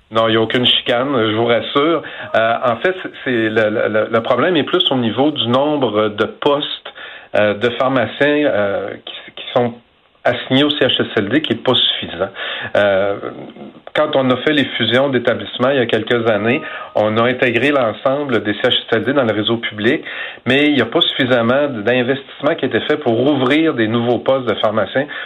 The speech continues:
pour s'assurer qu'il y en ait dans cent pour cent des centres d'hébergement. Donc, c'est simplement un problème de, de, de disponibilité de postes et d'ouverture de postes, et c'est pour ça que nous, ça nous préoccupe beaucoup. On dit, il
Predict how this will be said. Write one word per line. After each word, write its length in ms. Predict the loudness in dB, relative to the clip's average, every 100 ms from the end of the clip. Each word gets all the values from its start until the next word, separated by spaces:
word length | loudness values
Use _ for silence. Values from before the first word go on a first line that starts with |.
| -4
pour 120 | -2 0
s'assurer 500 | 0 0 2 2 2
qu'il 200 | 2 2
y 40 |
en 140 | 2 2
ait 120 | 0
dans 220 | 0 -2 -2 0
cent 140 | 0
pour 180 | -2 -4
cent 180 | 0 0
des 120 | -2 -4
centres 160 | -4
d'hébergement. 560 | -2 -2 -2 -2 -4 -6 -8 -8 -6 -2
Donc, 140 | 0
c'est 120 | 0 0
simplement 540 | 0 2 2 2 0 -2 -10 -4
un 80 | -2
problème 460 | 0 2 0 0
de, 160 | 0 0
de, 180 | 0 -2
de 180 | 0 -4 -4 -2
disponibilité 600 | 0 2 2 2 0 0
de 120 | -2
postes 460 | -2 2 2 0 -6
et 40 |
d'ouverture 640 | -8 -4 0 0 2 0 2
de 100 | 0
postes, 400 | 2 0 0 -4 -16 -18 -6 -4
et 80 | -2
c'est 60 | -4
pour 180 | -4 -2
ça 140 | 0
que 240 | 2 0 2
nous, 180 | 0
ça 140 | 0 0
nous 100 | 0
préoccupe 440 | 2 0 2 0
beaucoup. 280 | 0 0 2
On 140 | 2
dit, 240 | 0 -2 -4 -8 -18 -8
il 100 | -6